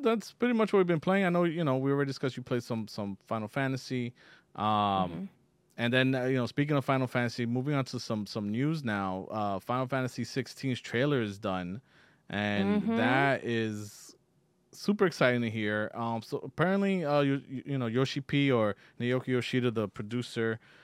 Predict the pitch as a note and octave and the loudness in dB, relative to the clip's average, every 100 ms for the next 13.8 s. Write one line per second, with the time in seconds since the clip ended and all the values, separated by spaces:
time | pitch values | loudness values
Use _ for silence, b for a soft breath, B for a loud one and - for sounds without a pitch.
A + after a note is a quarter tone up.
0 | B _ A#2 A2 B2 A#2+ B2 A#2 A2+ B2 | B _ 0 2 2 2 0 -2 -4 -2
1 | A#2 - B2 A2+ - B2 A2+ G#2 - _ | -2 -2 -2 -4 -4 -6 -6 -8 -16 _
2 | b b - C3 C3+ C3 B2 C3+ C3 C3 | b b -4 2 2 0 -2 0 0 -2
3 | A#2+ b b - B2 A#2 A2+ G2+ - - | -4 b b -2 0 0 0 -4 -14 0
4 | C3+ C3 C3 - A2 E3+ E3 - - A#2 | 2 4 0 -2 -2 0 0 -2 -4 -2
5 | A2 G#2+ A#2 C3+ D3+ - D3 C3 A#2 - | -4 -4 -2 0 0 2 2 2 -2 -2
6 | A2+ A2 - C3+ A#2+ A2 G#2 - A#2 A#2+ | -2 -2 -8 -6 -2 -2 -4 -4 -2 0
7 | B2 B2 A#2+ A#2+ A#2 A#2 C3+ C#3+ - B2+ | 0 0 -2 -2 -2 -2 0 0 0 0
8 | C3+ B2+ F3+ G3+ E3 D3 B B B - | 0 0 0 0 0 -4 B B B 2
9 | F3 F#3+ E3 E3 E3+ D3 D#3+ - - F3+ | 6 8 8 6 4 4 2 2 -4 -4
10 | - C#3 C3+ B2+ C#3+ A#2 G#2 b b b | 0 2 2 4 2 2 -2 b b b
11 | B2 B2 A#2+ B2+ D#3+ D#3 - - D3+ D#3 | -2 -2 0 4 6 4 2 2 4 4
12 | C3+ C3 G#2 E2+ D2 - - - B2+ A#2+ | 4 0 -2 -4 -10 -10 -12 -4 0 0
13 | A2+ A#2 B2+ C3 D#3 - D#3 | 0 0 2 4 2 2 -2